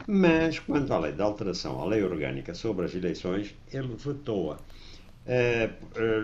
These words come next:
devolveu à Assembleia Nacional com argumentos extraordinários que interessa dissecar. Eh, portanto, eh,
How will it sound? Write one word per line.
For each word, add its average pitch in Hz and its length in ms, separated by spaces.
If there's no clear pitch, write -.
devolveu 113 500
à 95 40
Assembleia 95 580
Nacional 90 680
com 170 160
argumentos 101 520
extraordinários 85 1000
que 85 100
interessa 87 500
dissecar. 92 580
Eh, 123 480
portanto, 87 560
eh, 98 260